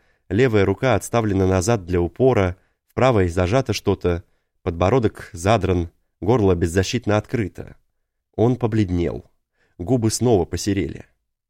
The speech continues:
Испугался, значит. Но в то же время было что-то, что-то. «Темнеешь, пацан»,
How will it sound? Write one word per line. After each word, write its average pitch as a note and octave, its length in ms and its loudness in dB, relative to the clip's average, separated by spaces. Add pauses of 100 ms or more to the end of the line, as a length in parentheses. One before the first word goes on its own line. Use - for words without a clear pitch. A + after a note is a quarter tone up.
(120)
Испугался, G#2 640 -4
значит. F2 400 -6 (720)
Но E2+ 140 -4
в - 80 -20
то A#2 180 -4
же G#2 140 -2
время F2 520 -2
было F2+ 320 -6
что-то, G2+ 760 -6 (480)
что-то. A2 840 -2 (880)
«Темнеешь, F#2+ 1040 2
пацан», B2 1000 -6